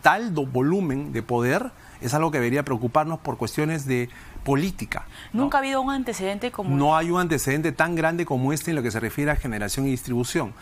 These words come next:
Speaker 1: Ahora, ¿cuál es el rol del Indecopi dentro de esta historia? El Indecopi tiene la compra ante sí y la va a aprobar o no la va a aprobar. Lo más posible es que, dado los antecedentes, Indecopi ap-, apruebe la compra. Y acá se nos presentan dos escenarios.
Speaker 2: A ver.
Speaker 1: Escenario uno,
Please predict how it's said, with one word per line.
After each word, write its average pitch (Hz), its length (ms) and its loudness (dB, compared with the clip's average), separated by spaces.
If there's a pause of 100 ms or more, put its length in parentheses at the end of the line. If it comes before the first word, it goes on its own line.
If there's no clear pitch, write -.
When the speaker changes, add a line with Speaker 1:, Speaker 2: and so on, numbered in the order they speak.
(200)
Speaker 1:
Ahora, 147 260 2
¿cuál 220 160 4
es 247 140 -2
el 180 100 2
rol 175 240 2
del 139 160 0
Indecopi 120 480 0
dentro 107 340 0
de 113 100 0
esta 117 180 -4
historia? 120 440 -2 (320)
El 135 120 0
Indecopi 160 420 0
tiene 190 260 0
la 160 200 2
compra 185 400 2
ante 139 220 -2
sí 185 280 0
y 147 80 0
la 117 140 4
va 143 180 4
a 160 60 4
aprobar 156 580 2
o 127 100 -4
no 113 120 0
la 107 100 4
va 104 60 4
a 110 60 4
aprobar. 156 500 2 (320)
Lo 135 100 2
más 196 200 2
posible 190 520 2
es 143 80 -2
que, - 120 -2
dado 151 180 4
los 165 160 -4
antecedentes, 139 600 0
Indecopi 131 560 0
ap-, - 280 -6
apruebe 139 400 0
la 110 160 0
compra. 92 420 -4
Y 123 60 -2
acá 165 160 0
se 190 100 0
nos 165 140 -2
presentan 151 460 0
dos 165 180 2
escenarios. 180 580 0
Speaker 2:
A 165 100 -4
ver. 165 220 -4
Speaker 1:
Escenario 170 540 2
uno, 240 400 2